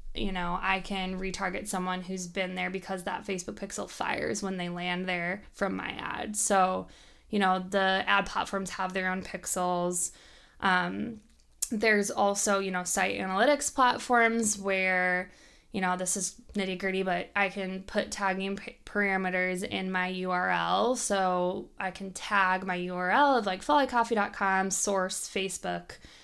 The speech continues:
Um, and then, you know, when they land on my website, then I can isolate all the people who came from Facebook and look at all my site metrics. So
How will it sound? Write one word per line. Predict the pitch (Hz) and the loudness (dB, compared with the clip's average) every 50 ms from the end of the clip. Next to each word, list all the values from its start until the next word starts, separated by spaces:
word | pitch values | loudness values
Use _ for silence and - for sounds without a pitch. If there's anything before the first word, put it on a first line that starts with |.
| - - - - - | -20 -20 -12 -4 0
Um, | 190 185 180 175 175 175 175 175 190 185 - - | 2 2 2 2 0 -2 -2 -4 -4 -6 -6 -2
and | - 196 196 196 | -2 -2 0 0
then, | 190 185 185 185 180 185 190 | 0 2 2 2 0 -2 -4
you | 196 190 | -4 -2
know, | 190 185 180 | -2 0 -2
when | 185 185 185 | -2 -2 -4
they | 180 180 180 | -4 -4 -2
land | 190 240 277 294 277 254 233 214 208 | 2 4 6 6 8 6 6 6 4
on | 196 | 2
my | 196 190 | 2 2
website, | 190 202 190 190 190 - 202 185 185 185 180 | 4 4 2 4 2 2 2 2 2 2 -2
then | - 180 180 | -4 -2 -2
I | 180 180 | -2 -4
can | - 190 202 190 | -4 -8 -6 -2
isolate | 185 185 190 190 - - 202 185 185 175 180 185 - - - - - - - - - | -2 -2 -2 -2 -2 -2 -2 -2 0 -2 -2 -4 -4 -8 -12 -20 -20 -20 -18 -4 2
all | - 214 214 214 | 6 6 6 6
the | 220 | 4
people | 214 214 208 208 202 190 | 2 0 0 0 0 0
who | 190 190 | -2 -2
came | - - 190 185 190 | -4 -6 -6 -4 -6
from | 180 - 196 185 190 180 | -6 -4 -4 -4 -4 -4
Facebook | 175 190 180 170 170 - 196 180 - | -4 -6 -6 -6 -6 -6 -6 -6 -6
and | 190 185 185 185 | -8 -8 -8 -10
look | 180 - | -8 -10
at | 196 185 | -10 -8
all | - - 180 185 | -6 -6 -6 -6
my | 185 190 180 | -6 -6 -6
site | - - 196 - - - | -6 -6 -4 -4 -4 -4
metrics. | - 247 262 254 - 302 302 311 311 - | -2 -2 -2 0 2 2 2 2 2 0
So | - - 226 208 196 190 196 196 | 0 2 4 4 4 4 2 0